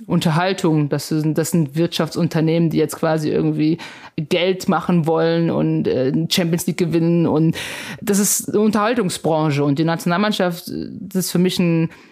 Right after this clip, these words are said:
speist sich aus einem ganz anderen Narrativ und einem ganz anderen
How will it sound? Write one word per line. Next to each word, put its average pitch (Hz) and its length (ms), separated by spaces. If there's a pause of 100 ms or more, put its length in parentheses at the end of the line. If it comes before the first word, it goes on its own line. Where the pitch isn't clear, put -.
(680)
speist 185 400
sich 190 80
aus 175 100
einem 180 120
ganz 185 140
anderen 196 280
Narrativ 170 500
und 175 80
einem 160 80
ganz 180 220
anderen 170 480